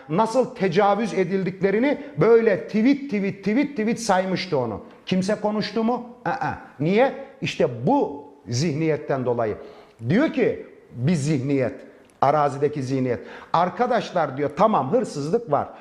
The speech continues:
yolsuzluk o da var. Tamam, problem yok." İ-, İyi Parti'ye böyle hani adrese teslim paket ihaleler, hem Mansur Yavaş'tan hem de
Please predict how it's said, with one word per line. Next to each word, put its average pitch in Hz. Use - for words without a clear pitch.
yolsuzluk 226
o 285
da 165
var. 107
Tamam, 196
problem 185
yok." 143
İ-, -
İyi 285
Parti'ye 254
böyle 254
hani 254
adrese 247
teslim 233
paket 240
ihaleler, 220
hem 233
Mansur 247
Yavaş'tan 262
hem 254
de 269